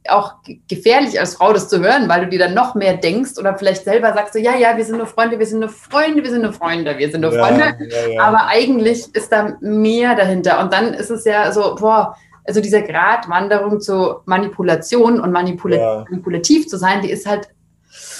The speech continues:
Speaker 1: die ist, die ist schon echt dünn, so.
Speaker 2: Ja, und das ist, äh, das ist wirklich, ja, und das ist so spannend. Was gibt's, was
Speaker 1: Mhm.
Speaker 2: gibt's da der Tipp? Weißt du, was ist da der Tipp für Frauen? Also,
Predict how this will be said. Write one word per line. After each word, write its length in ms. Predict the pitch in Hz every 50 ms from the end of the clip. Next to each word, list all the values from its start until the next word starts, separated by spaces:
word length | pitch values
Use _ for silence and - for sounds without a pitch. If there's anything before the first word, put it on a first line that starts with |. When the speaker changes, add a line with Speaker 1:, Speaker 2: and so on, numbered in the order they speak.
| - - - - - - - - _ _ _ _ _ -
Speaker 1:
die 120 | 208 196
ist, 240 | - 214 220 - - - _ _ _
die 80 | - 220
ist 160 | 240 233 -
schon 160 | - 240 240
echt 460 | 214 220 269 262 - - _ _ _
dünn, 480 | 294 302 269 208 180 160 151 151 - - - _
so. 340 | - 165 160 156 151 151 156
Speaker 2:
Ja, 280 | 120 131 170 202 214
und 200 | 214 - 156 147
das 180 | 147 160 143 -
ist, 240 | 190 165 - - - _ -
äh, 240 | 135 139 147 143 139
das 160 | 156 151 151
ist 160 | 160 - -
wirklich, 520 | 156 165 170 - 180 180 170 175 - - _ _
ja, 220 | - 127 151 170 175
und 180 | 143 147 143
das 140 | 147 147 147
ist 120 | 151 - -
so 100 | 170 156
spannend. 680 | - - _ _ _ _ 131 139 156 165 151 135 131
Was 180 | 123 127 123 -
gibt's, 240 | - 143 139 - -
was 140 | 127 131 -
Speaker 1:
Mhm. 40 | -
Speaker 2:
gibt's 200 | 160 - - -
da 80 | 160
der 200 | 147 143 139 139
Tipp? 340 | - - 180 175 175 - _ _ _ _ _ _ _ _ _ _ _
Weißt 220 | - 131 131 - -
du, 40 | 147
was 120 | 139 131
ist 180 | 156 - - 160
da 60 | 143
der 160 | 139 135 135
Tipp 220 | - - 156 156
für 140 | - - 139
Frauen? 600 | 131 - - - 131 139 135 131 131 135 135 - - - - - - - - - - - - - - _ - _ _ _ _ _ _
Also, 300 | - 139 135 170 180 165